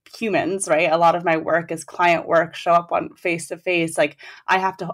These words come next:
I'm, I'm someone who holds space. Like, as someone who's an entrepreneur in the spiritual space, what I do is literally just hold space for others through their journey and helping assist them in that journey. But if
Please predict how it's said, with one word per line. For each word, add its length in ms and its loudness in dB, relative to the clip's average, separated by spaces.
I'm, 220 2
I'm 180 2
someone 300 -2
who 120 -2
holds 480 -4
space. 540 -6
Like, 200 -4
as 300 2
someone 360 -2
who's 260 -6
an 260 0
entrepreneur 600 -2
in 140 -6
the 80 -6
spiritual 420 -6
space, 560 -4
what 240 4
I 140 6
do 260 2
is 140 0
literally 540 0
just 180 -12
hold 500 -2
space 460 -6
for 240 -2
others 400 0
through 240 -10
their 160 -2
journey 640 -4
and 140 -8
helping 320 -6
assist 340 -10
them 160 -4
in 160 -4
that 220 -6
journey. 500 -6
But 200 -2
if 140 -2